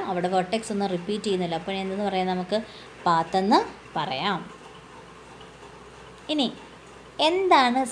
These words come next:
circuit? Okay, നമ്മൾ വാക്ക് പഠിച്ചു, closed വാക്ക് പഠിച്ചു, open വാ-, വാക്ക് പഠിച്ചു, open വാക്ക്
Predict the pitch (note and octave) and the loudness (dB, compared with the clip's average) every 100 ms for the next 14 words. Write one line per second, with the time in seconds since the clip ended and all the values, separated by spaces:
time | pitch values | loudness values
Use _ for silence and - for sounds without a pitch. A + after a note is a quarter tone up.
0 | - B3 A3+ - C#4 B3+ A3+ - - - | 6 8 8 4 2 4 2 -4 -8 -20
1 | - - - - D#3+ F#3 F#3+ A#3 G#3 F3+ | -20 -16 -12 -10 -8 -4 0 2 6 6
2 | F#3 F#3 A#3+ A#3 A3+ - D4+ F#4 - - | 6 4 4 4 4 2 0 0 -4 -18
3 | - - - G#3+ F#3+ A3+ B3+ A#3+ A#3 A#3 | -20 -16 -2 0 2 2 4 6 6 6
4 | A#3+ A3 A3 D4+ C#4 F#3+ F#3 G#3 G#3 G#3+ | 2 2 0 0 2 4 4 2 2 2
5 | F#3 D3 D#3 F3+ G3+ G3 G3+ G#3 C4+ A#3+ | 2 0 -6 -4 2 4 4 4 4 4
6 | A3+ - E4 - G3 G3+ A#3+ A#3+ A#3+ A#3 | 2 -2 -4 0 0 2 4 4 4 4